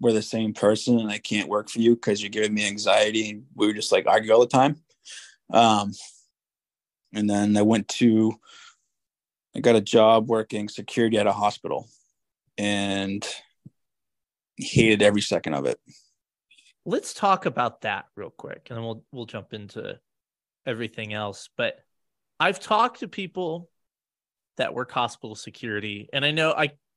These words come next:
Speaker 2: I'm not gonna pretend they're all the same and all have the same functions, but a lot of them seem to think that their job is as hard as a police officer. What, what are your thoughts on that?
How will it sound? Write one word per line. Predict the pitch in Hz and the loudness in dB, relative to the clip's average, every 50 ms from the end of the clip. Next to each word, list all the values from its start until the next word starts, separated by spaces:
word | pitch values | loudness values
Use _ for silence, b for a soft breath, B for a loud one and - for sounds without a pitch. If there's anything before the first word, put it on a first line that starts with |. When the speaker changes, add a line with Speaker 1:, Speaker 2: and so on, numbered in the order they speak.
| _ 151 | _ -6
Speaker 2:
I'm | 143 143 | -4 0
not | 147 143 139 143 | 0 0 0 0
gonna | 147 139 127 | -2 -4 -4
pretend | - - 123 - - 135 123 113 110 | -4 -8 -12 -8 -6 -6 -4 -4 -2
they're | 110 107 | -2 0
all | 110 107 110 107 | 0 0 -2 -2
the | 104 | -4
same | - - 117 107 104 104 104 | -8 -6 -6 -6 -6 -6 -6
and | 104 104 | -8 -8
all | 107 104 | -8 -8
have | 104 98 101 | -8 -10 -12
the | _ | _
same | - 113 101 101 | -16 -16 -16 -14
functions, | - - 107 107 98 - - 107 98 - | -14 -14 -14 -14 -14 -18 -20 -20 -16 -12
but | - 117 120 - _ _ _ _ _ _ _ _ _ _ - | -10 -8 -8 -10 _ _ _ _ _ _ _ _ _ _ -2
a | 165 | 0
lot | 160 180 220 247 277 285 | 2 4 4 4 4 4
of | 269 202 | 2 2
them | 208 185 165 160 | 0 -4 -4 -6
seem | 143 - - 180 170 160 147 | -8 -8 -8 -6 -6 -6 -8
to | - - 117 | -10 -12 -16
think | - _ - 156 143 139 107 - - | -14 _ -4 -2 -2 -2 -2 -4 -6
that | 123 113 - | -8 -8 -6
their | - 127 123 120 | -6 -8 -8 -8
job | 117 - 123 120 120 117 110 110 | -6 -4 -2 -2 -2 -2 -2 -4
is | 110 104 101 - - _ | -6 -8 -8 -12 -14 _
as | - 123 120 120 113 - | -6 -2 -2 -2 -2 -4
hard | - - 110 110 110 107 | -6 -6 -6 -4 -4 -6
as | 101 95 | -6 -8
a | 101 - | -12 -18
police | _ - 110 104 95 - - | _ -14 -14 -14 -14 -14 -14
officer. | - - - - _ - - - - - - _ _ _ _ _ - | -16 -16 -16 -18 _ -20 -18 -18 -18 -18 -20 _ _ _ _ _ -8
What, | 135 151 151 - - | -6 -6 -8 -8 -10
what | 147 143 170 165 | -8 -6 -6 -6
are | 165 | -4
your | 143 143 135 | -4 -6 -6
thoughts | 131 - 107 - - - - | -6 -6 -8 -8 -8 -12 -16
on | - - - | -16 -16 -16
that? | - - - | -16 -16 -16